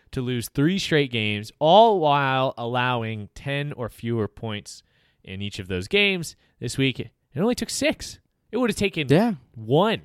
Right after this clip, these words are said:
Speaker 1: if you could somehow
Speaker 2: <laughs>
Speaker 1: score one point. That was all you needed.
Speaker 2: Uh, yeah, I mean, that, that was, uh, a, I did not watch much of that game. Um, I'd say mercilessly, except, you know, the game that I watched more of was <laughs> only s-,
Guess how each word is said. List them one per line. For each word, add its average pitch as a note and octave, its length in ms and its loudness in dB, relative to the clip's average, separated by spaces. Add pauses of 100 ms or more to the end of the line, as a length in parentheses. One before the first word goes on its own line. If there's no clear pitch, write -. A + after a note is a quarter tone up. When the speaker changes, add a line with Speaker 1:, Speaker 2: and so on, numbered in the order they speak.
Speaker 1:
if A2 200 -8
you A2 100 -2
could G#2 140 -8
somehow A2+ 300 0
Speaker 2:
<laughs> - 20 -2
Speaker 1:
score A#2+ 240 -4
one A2+ 260 -4
point. D#2+ 300 -14 (140)
That A#2+ 100 -6
was D3 100 -6
all C3+ 100 0
you C#3 100 -4
needed. D#3+ 280 -6
Speaker 2:
Uh, G2 420 -2 (520)
yeah, A2 260 4
I G2+ 60 6
mean, A#2+ 140 4
that, B2+ 280 4
that A#2+ 200 4
was, A#2+ 220 4
uh, G2 460 2 (400)
a, G2 480 -2 (560)
I E3 160 10
did D3 260 8
not C#3+ 280 6
watch A2 500 0 (140)
much G#2+ 340 -2
of G#2+ 80 -2
that A2+ 220 0
game. B2 400 -4 (580)
Um, G2+ 400 -2 (320)
I'd D3 160 0
say F#3 160 4
mercilessly, A2+ 560 0
except, F#2+ 420 -2
you G#2 60 -2
know, F2+ 100 -4
the F#2 100 -6
game G2 220 -6
that F#2+ 100 -2
I F#2 120 0
watched F#2 320 -6
more F#2 260 -4
of F2 240 -6
was - 320 -8
<laughs> - 40 -20
only A2+ 280 -4
s-, - 340 -2